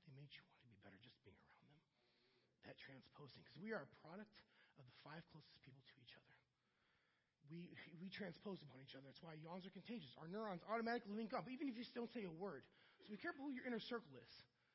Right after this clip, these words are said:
because you're going to start to transpose. And I see it every day. These guys, I see little bits of me that transposes onto them,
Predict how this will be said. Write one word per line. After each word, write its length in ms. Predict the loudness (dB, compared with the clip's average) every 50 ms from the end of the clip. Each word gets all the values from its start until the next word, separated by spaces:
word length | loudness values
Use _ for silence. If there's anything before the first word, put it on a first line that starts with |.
| _ -20 -20 _ _
because 220 | -4 -2 0 0 0
you're 100 | 2 2
going 160 | 2 2 2
to 60 | 2 0
start 160 | -2 -2 -2
to 80 | -4
transpose. 480 | -4 -2 -2 -4 0 2 2 2 2 2
And 80 | 2 0
I 80 | 0
see 160 | 2 2 2
it 40 | 2 2
every 160 | 2 2 4
day. 180 | 4 4 4
These 160 | 2 -2 -2 2
guys, 240 | 4 6 6 6 4 0 -6 -14 -20 -20 -20 -20 -20 -20 -20 -20 -20 _ _ _
I 80 | -8 -6 -2 0
see 80 | 4
little 160 | 4 4 4
bits 240 | 4 4 2 2 2
of 80 | 0 0 2
me 260 | 2 4 4 2 2 -2 -6 -16 -20 -20 _ _ _ _ _ -20 -20 -8 -4
that 100 | -4 -2
transposes 540 | 4 6 6 6 6 6 6 8 8 8 8
onto 220 | 6 6 6 6 6
them, 320 | 6 8 8 8 6 4